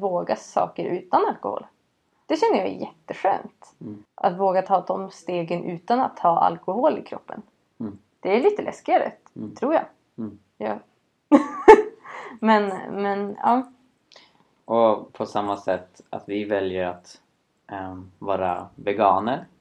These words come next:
Speaker 1: Mm.
Speaker 2: för att det bekämpar hunger,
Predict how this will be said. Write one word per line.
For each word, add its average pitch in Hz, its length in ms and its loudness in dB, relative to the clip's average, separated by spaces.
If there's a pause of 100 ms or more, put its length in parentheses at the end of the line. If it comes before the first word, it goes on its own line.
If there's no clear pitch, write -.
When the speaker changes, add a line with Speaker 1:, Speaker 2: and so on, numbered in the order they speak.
(180)
Speaker 1:
Mm. 190 180 -4 (120)
Speaker 2:
för 101 180 -6
att - 220 -12
det 101 300 -4 (680)
bekämpar 98 480 -6
hunger, 107 540 -8